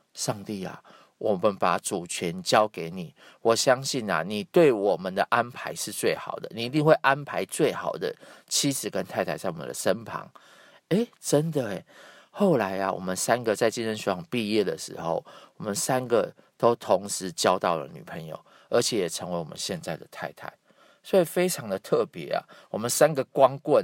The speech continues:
啊，在祷告之下，哦，在属灵同伴的支持之下，我们就交到了这个太太。然后现在呢，也过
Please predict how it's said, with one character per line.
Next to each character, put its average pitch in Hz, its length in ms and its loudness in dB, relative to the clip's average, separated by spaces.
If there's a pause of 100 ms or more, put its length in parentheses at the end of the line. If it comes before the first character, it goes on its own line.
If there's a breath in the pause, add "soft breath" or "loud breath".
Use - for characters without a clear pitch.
啊， 76 140 -14 (300 soft breath)
在 113 340 4
祷 95 240 4
告 131 240 4
之 120 240 -8
下， 107 340 4 (180)
哦， 117 280 4
在 147 160 4
属 127 220 -2
灵 123 160 -4
同 120 200 4
伴 143 160 6
的 117 120 -4
支 170 200 -4
持 127 220 -2
之 117 160 -6
下， 110 240 4 (280 soft breath)
我 - 80 -10
们 95 140 -2
就 107 240 4
交 120 320 6
到 117 220 6
了 87 100 -6
这 98 160 -8
个 90 220 -4 (540 soft breath)
太 113 180 2
太。 - 260 -4 (340 soft breath)
然 92 180 0
后 110 340 2
现 147 300 2
在 127 240 6
呢， 98 200 -2 (200)
也 92 180 -6
过 185 320 4